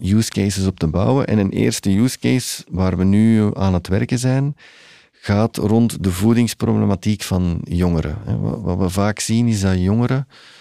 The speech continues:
die iets ouder zijn dan twaalf jaar met een, een problematiek van ondervoeding of overvoeding naar het ziekenhuis komen, maar eigenlijk op een moment dat het al te laat is. We zijn dus nu, eh,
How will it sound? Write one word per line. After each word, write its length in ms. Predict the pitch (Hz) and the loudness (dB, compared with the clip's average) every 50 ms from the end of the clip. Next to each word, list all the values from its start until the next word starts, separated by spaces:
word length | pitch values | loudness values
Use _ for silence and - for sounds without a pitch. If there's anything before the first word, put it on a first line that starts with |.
| - - - - _ _ _ _ | -20 -20 -20 -20 _ _ _ _
die 260 | - 92 90 95 101 - | -6 -2 0 0 2 2
iets 240 | - 107 104 - - | 2 2 2 2 2
ouder 240 | 107 110 110 107 | 2 2 2 2
zijn 160 | 101 101 104 101 | 2 2 2 2
dan 140 | 98 95 | 2 0
twaalf 420 | 87 - 95 92 92 92 90 - - | 0 0 0 0 0 0 -2 -2 -2
jaar 400 | 95 95 95 107 117 120 113 104 | -2 0 0 0 0 0 -2 -2
met 240 | 98 101 95 - - | -2 -2 -2 -2 -2
een, 380 | 98 92 87 87 85 - - - | -2 0 0 -2 -2 -4 -6 -4
een 180 | - 90 87 90 | -4 -4 -2 -2
problematiek 680 | - 90 87 90 90 87 92 92 87 - 113 117 123 - | -2 -2 0 2 2 2 2 0 0 0 -2 -2 -2 -2
van 280 | - 110 101 98 - _ _ - | -2 -2 -2 -2 -4 _ _ -2
ondervoeding 760 | - 113 120 120 117 113 110 98 101 110 117 113 117 117 104 | 0 0 2 2 0 0 -2 -2 0 0 2 2 2 2 2
of 180 | 95 - - | 0 -2 -2
overvoeding 680 | - - 107 107 101 98 98 87 90 101 101 95 101 98 | 0 2 2 2 2 0 -2 -2 0 0 2 2 2 2
naar 140 | 90 90 87 | 2 2 0
het 120 | 85 78 - | 0 -2 -2
ziekenhuis 560 | - 104 104 98 - 95 90 87 82 - - | -2 -2 -2 0 0 0 0 0 -2 -4 -6
komen, 320 | - 101 107 113 110 98 | -4 -2 -2 0 0 0
maar 120 | 95 92 - | 0 -2 -2
eigenlijk 440 | - 95 107 120 123 113 104 - | -4 -4 -4 -4 -4 -4 -4 -4
op 100 | 101 101 | -6 -4
een 140 | - 90 90 | -4 -2 -2
moment 520 | 87 85 87 87 95 113 120 - - - - | 0 0 0 0 -2 -2 -4 -6 -8 -14 -16
dat 200 | 165 - 104 98 | -6 -2 0 0
het 140 | 92 90 - | 0 0 0
al 340 | 90 87 85 82 - - - _ _ _ _ | -2 -2 0 -2 -4 -6 -10 _ _ _ _
te 100 | - - | -4 -2
laat 340 | 82 80 69 64 71 - - | -2 0 -2 -2 -4 -6 -8
is. 380 | - - - - - - - - _ _ _ - - - - - - - - - - _ | -10 -12 -12 -12 -14 -16 -18 -20 _ _ _ -20 -18 -18 -16 -16 -16 -18 -18 -20 -20 _
We 180 | - - 101 95 | -4 0 2 4
zijn 180 | 95 110 110 | 4 6 4
dus 140 | 107 98 - | 4 4 4
nu, 280 | - 120 120 123 131 - | 4 4 6 6 4 2
eh, 160 | - - - | 0 -2 -4